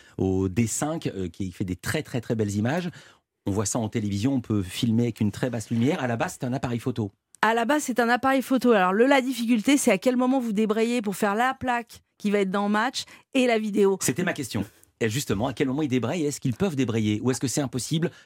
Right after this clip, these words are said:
Speaker 1: Quand on fait un, un papier et des photos pour un magazine, on peut pas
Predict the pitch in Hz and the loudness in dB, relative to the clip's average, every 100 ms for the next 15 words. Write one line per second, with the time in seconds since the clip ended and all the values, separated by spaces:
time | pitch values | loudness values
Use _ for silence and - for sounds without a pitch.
0 | - 147 156 127 143 127 110 120 113 104 | -6 -4 -4 -6 -4 -2 -4 -4 -4 -2
1 | 151 - 131 127 117 - 104 101 151 143 | -6 -4 0 0 0 -2 -2 -2 -2 0
2 | 139 123 117 113 110 120 165 - - _ | 0 0 -2 0 -2 0 -2 -4 -12 _
3 | 117 - 123 147 170 - | -4 -2 -2 -2 -4 -4